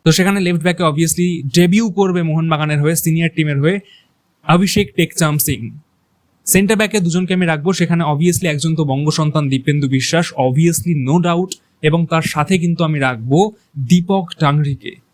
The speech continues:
অনেকে বলবে, "ন-, why not মোহাম্মদ বিলাল? মোহাম্মদ বিলাল ভালো প্লেয়ার, কেন সেন্টার ব্যাক, ন্যাচারাল সেন্টার ব্যাক, তাকে খেলাও।" না, মোহাম্মদ বিলাল ভালো প্লেয়ার, কিন্তু মোহাম্মদ বিলাল কিছুদিন আগে একটা ডার্বি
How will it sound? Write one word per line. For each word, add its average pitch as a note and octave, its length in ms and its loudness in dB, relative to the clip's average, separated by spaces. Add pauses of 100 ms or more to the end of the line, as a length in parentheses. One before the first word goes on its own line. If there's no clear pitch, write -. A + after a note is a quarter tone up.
(240)
অনেকে F#3 260 2
বলবে, A3+ 260 0
"ন-, D3+ 360 -6
why F#3+ 180 2
not G3+ 160 -2
মোহাম্মদ E3 380 0
বিলাল? A2+ 400 -2
মোহাম্মদ E3+ 300 2
বিলাল F3 280 0
ভালো D#3+ 260 0
প্লেয়ার, D3+ 260 -2
কেন F3+ 280 0 (140)
সেন্টার E3 300 0
ব্যাক, F3+ 240 -2
ন্যাচারাল D#3+ 320 0
সেন্টার E3+ 260 -2
ব্যাক, E3+ 160 -2
তাকে F3+ 220 0
খেলাও।" F3 320 0 (480)
না, D#3+ 340 2 (300)
মোহাম্মদ F#3+ 300 2
বিলাল G#3 280 -2
ভালো E3 280 -2
প্লেয়ার, C3 240 -4
কিন্তু E3+ 180 0
মোহাম্মদ F3 280 0
বিলাল E3+ 360 -2
কিছুদিন F3 420 0
আগে D#3+ 180 0
একটা E3 240 0
ডার্বি C#3+ 400 0